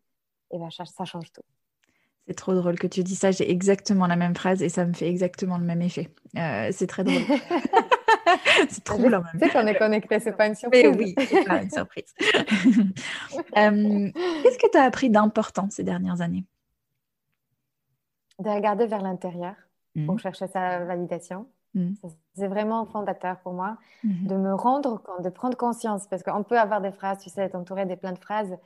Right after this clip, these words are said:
Speaker 1: qui glissent un peu sur la surface.
Speaker 2: Mhm.
Speaker 1: Mais, euh, pour moi, la, la vraie transformation était, euh, et aussi l'envie de, de, de devenir coach, c'était de maintenir, d'entretenir et d'entraîner mon cerveau et mes capacités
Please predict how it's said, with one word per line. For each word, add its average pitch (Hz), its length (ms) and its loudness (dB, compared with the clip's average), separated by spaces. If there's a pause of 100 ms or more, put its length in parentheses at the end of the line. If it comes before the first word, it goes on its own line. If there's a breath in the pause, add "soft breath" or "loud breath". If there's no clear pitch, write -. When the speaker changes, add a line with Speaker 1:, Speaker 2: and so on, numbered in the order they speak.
(180 soft breath)
Speaker 1:
qui 185 120 -10
glissent 220 360 -2
un 190 120 -4
peu 202 200 -6
sur 202 160 -10
la 180 120 -8
surface. 208 480 -6 (340 loud breath)
Speaker 2:
Mhm. 185 240 -2 (1160)
Speaker 1:
Mais, 185 240 2
euh, 175 160 0
pour 196 180 -6
moi, 214 120 2
la, 196 200 6
la 196 160 4
vraie 190 260 -4
transformation 208 840 -6
était, 202 420 -6
euh, 170 200 -4
et 185 100 -4
aussi 180 260 -6
l'envie 175 420 -4
de, 170 280 -4
de, 165 100 -8
de 165 160 -10
devenir 180 480 -6
coach, 269 460 -4 (540 soft breath)
c'était 202 320 0
de 175 500 -2 (300)
maintenir, 214 880 -2
d'entretenir 208 960 0
et 190 60 -4 (260)
d'entraîner 214 840 -2 (120)
mon 180 100 -6
cerveau 196 640 -4
et 190 60 -6
mes 185 120 -2
capacités 202 840 -6